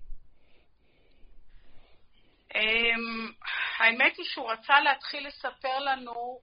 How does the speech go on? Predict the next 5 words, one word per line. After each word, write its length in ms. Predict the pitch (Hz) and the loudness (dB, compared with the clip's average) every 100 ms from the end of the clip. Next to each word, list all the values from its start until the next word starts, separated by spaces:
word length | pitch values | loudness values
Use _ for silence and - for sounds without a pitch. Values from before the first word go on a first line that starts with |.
| 196 | -10
באופן 420 | 202 247 - 240 226 | -6 -6 -8 -14 -16
מסודר, 640 | - - 202 196 202 220 294 415 - - - _ _ - - - - - 226 | -16 -16 -8 4 8 8 6 0 -4 -16 -20 _ _ -20 -20 -20 -20 -20 -18
והוא 260 | 196 208 202 | -4 -2 -2
התחיל, 600 | 214 - - 262 262 330 480 - _ _ - | -6 -6 -2 0 0 -2 -6 -10 _ _ -6
אבל 420 | 208 202 214 208 | -4 -2 0 0